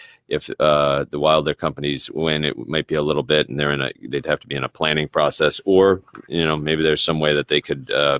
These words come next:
buy out the rest of W S Development's lease if that's the case. Uh, so a lot of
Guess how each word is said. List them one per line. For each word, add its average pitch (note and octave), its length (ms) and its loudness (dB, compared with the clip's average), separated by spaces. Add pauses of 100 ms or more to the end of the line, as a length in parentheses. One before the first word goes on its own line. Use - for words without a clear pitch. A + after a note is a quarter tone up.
buy D2 160 2
out C#2+ 140 -2
the C2 80 -16
rest C#2 260 -2
of C2+ 240 -2
W C#2 260 -2
S C2 100 -2
Development's B1+ 540 -4
lease C#2+ 220 -4
if - 80 -18
that's - 240 -2
the - 100 -16
case. C#2 360 -2 (440)
Uh, D2 400 2
so F#2 280 2
a D2+ 100 -8
lot F2+ 240 2
of D2+ 160 0